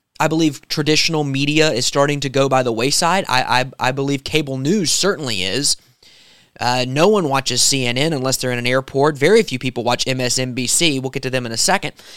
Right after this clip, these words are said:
And very few people are watching Fox News. People are, you know, I, I, I don't mean to sound crass here, and I'm not, people are turning to Newsmax and One America News and watching their stuff on Rumble, where the debate was also streamed last night.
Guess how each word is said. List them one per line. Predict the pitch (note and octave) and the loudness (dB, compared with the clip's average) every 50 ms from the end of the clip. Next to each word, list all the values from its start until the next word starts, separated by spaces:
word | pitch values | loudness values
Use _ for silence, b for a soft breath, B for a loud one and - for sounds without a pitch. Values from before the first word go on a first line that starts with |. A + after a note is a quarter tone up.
| B B B B B | B B B B B
And | F3+ F3+ F3+ F3 F3 E3+ E3 E3+ E3 D#3+ - - _ _ _ _ _ _ _ _ _ _ _ _ _ _ | 0 2 4 4 4 2 0 0 -2 -6 -8 -10 _ _ _ _ _ _ _ _ _ _ _ _ _ _
very | _ C#3+ D3 F3 G#3+ C4 D4 | _ -2 2 4 4 4 4
few | A#3 B3+ C#4 | 2 2 2
people | A3+ C#4+ B3 B3+ C#4 | 2 2 0 0 -2
are | C4 | 0
watching | C4 C#4+ - C#4+ C4 | 0 0 -2 -2 -2
Fox | D#4+ D4+ D4+ - | 0 -2 0 0
News. | D#4 F4+ F#4+ G#3 C#3 - - - - _ _ _ _ _ _ _ _ _ _ _ _ _ _ _ _ _ _ _ _ _ _ _ _ _ _ _ _ | -2 0 0 -2 -4 -6 -6 -10 -10 _ _ _ _ _ _ _ _ _ _ _ _ _ _ _ _ _ _ _ _ _ _ _ _ _ _ _ _
People | - D#3 D#3 - G3 G3 F#3+ | -4 -4 0 2 2 4 4
are, | F#3 F3+ F3+ | 4 4 4
you | F3 C3+ D3+ D3 | 2 4 2 2
know, | C#3 C3 - - | 4 2 0 0
I, | C3+ C#3 - C#3 D3 - | 0 0 2 2 0 2
I, | B2+ C3+ C3 | 2 2 2
I | C#3 | 4
don't | D#3+ F3+ C3+ F3 | 2 2 2 2
mean | F#3+ F3 | -2 0
to | D#3 D3 | 0 0
sound | - E3 D3 C#3 C#3 | 0 0 0 0 -2
crass | - - E3+ F3 G#3+ A#3+ - | -2 0 0 2 2 0 0
here, | - D3 | 0 -2
and | C#3 C3+ | -2 -2
I'm | C3 C3 | -2 -2
not, | C#3+ D3 - - B B B B B B B | -2 -2 -2 -4 B B B B B B B
people | - C#3 C#3+ - E3+ F#3 | -6 -6 -4 0 0 0
are | F3 | 0
turning | - F3 E3 D#3+ E3+ E3+ | 2 2 2 2 2 0
to | E3 | -2
Newsmax | D#3 D3+ _ - C#3 C#3 C#3+ D3 C#3+ C#3+ D3 C#3 C#3+ E3+ F#3 - - - - - _ _ _ _ _ _ _ - | -2 -4 _ -10 -4 2 2 4 4 4 2 2 2 2 0 0 0 0 0 -2 _ _ _ _ _ _ _ -2
and | C3 C3 C3+ C#3 C3 | 0 0 0 0 0
One | C3+ C#3+ C#3+ | 0 2 2
America | D3 D3+ D3+ D3+ D3+ - E3 | 2 2 2 2 2 0 0
News | D3 C#3+ C#3+ C#3+ C#3+ D3+ F#3 G#3 G3+ F#3 - - b b b b b b b _ - | 0 0 2 2 2 0 0 -2 -2 -2 -4 -4 b b b b b b b _ -4
and | B2+ B2+ B2+ B2 A#2+ A#2 A#2 A2+ G#2+ G2+ | -2 -2 0 0 0 -2 -2 -4 -6 -4
watching | A2+ C#3 C#3 - D#3+ | -4 -2 -2 -2 -2
their | D3+ C#3+ C#3 | -2 -2 -2
stuff | - D#3 D3 - | 0 -2 0 0
on | D3 C#3+ C3+ | 0 -2 2
Rumble, | C3 C3+ D3 D#3+ D#3 E3 E3+ F#3 G#3+ F#3+ | 2 2 2 4 4 4 4 4 4 2
where | C3 C#3 C#3 | 0 -2 -2
the | B2+ | -2
debate | B2+ B2+ A#2+ C3+ C3+ A#2+ | -4 -4 -2 0 0 0
was | B2 B2 | -2 -4
also | A#2+ C3 - C#3 | -4 -4 -4 -4
streamed | C3+ - - C#3+ D3+ D3+ | -6 -4 -4 -4 -4 -2
last | B2 B2 B2+ - | -2 -2 -2 -2
night. | A#2+ B2+ C#3 - | -4 -4 -6 -8